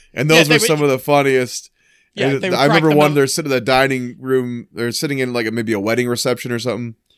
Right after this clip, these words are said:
Speaker 2: Mm-hmm.
Speaker 1: And he finally just goes, "I did my line, do yours, just do whatever the hell you want." <laughs> He's just like,
Speaker 2: <laughs>
Speaker 1: 'cause he would always give his line, and then he would get a new punchline, and he couldn't finish.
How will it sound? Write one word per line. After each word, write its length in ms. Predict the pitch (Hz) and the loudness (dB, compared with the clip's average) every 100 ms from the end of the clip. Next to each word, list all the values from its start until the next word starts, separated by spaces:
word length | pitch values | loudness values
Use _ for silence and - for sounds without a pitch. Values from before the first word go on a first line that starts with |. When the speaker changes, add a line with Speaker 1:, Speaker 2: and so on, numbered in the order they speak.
| _ _ | _ _
Speaker 2:
Mm-hmm. 260 | 185 196 208 | -10 -6 0
Speaker 1:
And 80 | 147 | 0
he 80 | |
finally 340 | 147 156 156 151 | 2 0 -2 -4
just 180 | 135 120 | -6 -6
goes, 140 | 139 | -2
"I 140 | 226 277 | 2 4
did 240 | 254 208 | 4 2
my 160 | 202 175 | 4 2
line, 360 | 160 160 160 | 4 4 4
do 220 | 156 294 285 | 4 6 6
yours, 460 | 226 208 196 196 | 6 6 4 4
just 180 | 202 - | 0 0
do 140 | 320 | 2
whatever 240 | 302 277 254 | 4 4 4
the 120 | 247 | 2
hell 180 | 196 220 | 2 2
you 120 | 214 | 2
want." 420 | 190 170 196 175 - | -2 -2 -2 -4 -6
<laughs> 60 | |
He's 120 | 165 | -4
just 220 | 156 285 - | -2 -2 0
like, 240 | 285 160 | 0 2
Speaker 2:
<laughs> 920 | 320 - 311 - 269 - - 277 - - | -2 0 -4 -4 -6 -6 -6 -8 -8 0
Speaker 1:
'cause 160 | 208 | 2
he 80 | 220 | 4
would 140 | 220 | 4
always 280 | 202 220 220 | 6 4 4
give 220 | 180 208 | 2 0
his 140 | 196 175 | 0 -2
line, 340 | 185 185 185 | -2 0 0
and 80 | 175 | -2
then 80 | 175 | -2
he 80 | 185 | -2
would 140 | 170 | -2
get 120 | 170 | -2
a 40 | 170 | 0
new 140 | 170 | -2
punchline, 560 | - 160 165 - 151 139 | -4 -2 -4 -2 -4 -2
and 100 | 135 | -4
he 80 | 131 | -6
couldn't 320 | 175 165 147 | -2 -4 -4
finish. 580 | - 165 147 139 - - | -2 0 0 -2 -6 -16